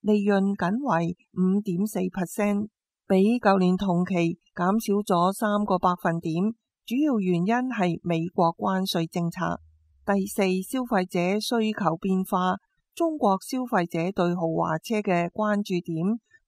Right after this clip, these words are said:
從品牌轉向續航、智能化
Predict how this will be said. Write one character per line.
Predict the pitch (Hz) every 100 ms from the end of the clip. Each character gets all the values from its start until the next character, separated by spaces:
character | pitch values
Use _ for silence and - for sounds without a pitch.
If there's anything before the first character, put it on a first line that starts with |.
| -
從 | 220 196 196
品 | 190 247 320
牌 | 247 180 175 208
轉 | - 185 233
向 | 277 220 214 - _ -
續 | 202 -
航、 | - 170 175 180 - _
智 | - 220
能 | 202 170
化 | 175 202 185